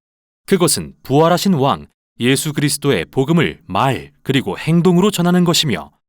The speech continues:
온갖 종류의 사람들이 모인 다양한 예수 공동체를 세워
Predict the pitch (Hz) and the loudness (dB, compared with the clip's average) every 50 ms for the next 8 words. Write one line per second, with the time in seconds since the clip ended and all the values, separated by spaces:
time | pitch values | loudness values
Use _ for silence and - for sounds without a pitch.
0 | _ _ _ _ _ - 120 131 151 175 175 190 196 190 - 190 180 180 185 185 | _ _ _ _ _ -2 0 2 2 2 2 0 0 0 0 0 2 2 2 2
1 | 185 - - 180 170 156 170 175 165 160 160 170 151 92 76 - - - - 113 | 2 2 0 0 0 0 0 0 0 2 2 0 0 -2 -4 -10 -12 -8 -4 -2
2 | 127 151 180 190 180 165 165 147 - 165 147 160 147 139 143 143 135 - 127 123 | 0 2 2 2 4 2 2 0 0 -2 -2 -2 0 0 0 0 0 0 0 0
3 | 110 - 104 92 92 95 85 73 | 0 0 -2 0 0 0 0 -2